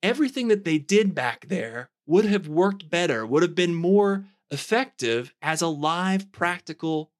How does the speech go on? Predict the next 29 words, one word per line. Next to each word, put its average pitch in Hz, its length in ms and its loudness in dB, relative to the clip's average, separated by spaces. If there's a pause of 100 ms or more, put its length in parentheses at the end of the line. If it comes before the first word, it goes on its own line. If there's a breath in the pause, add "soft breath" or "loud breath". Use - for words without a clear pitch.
(120)
lighting 156 360 0
effect. - 540 -20 (240)
Great 269 340 0
stage 208 460 2
design 139 480 -2
leaves 160 300 -4
me 151 160 -4
wondering, 127 720 -6 (500)
how - 320 -4
did 415 220 4
they 247 140 -2
do 277 200 -4
that? 302 560 -6 (240)
It 175 160 -4
gives 240 240 -4
the 220 80 0
stage 220 460 0
an 180 140 2
otherworldly 175 920 2
look 175 400 -2
or 139 300 -2
an 139 220 -2
impossible 165 920 -2
depth 170 540 -4 (520)
or, 156 540 0 (240)
um, 131 600 -10 (220)
an 160 220 -6
unexplainable 190 1000 0
realism. 160 580 0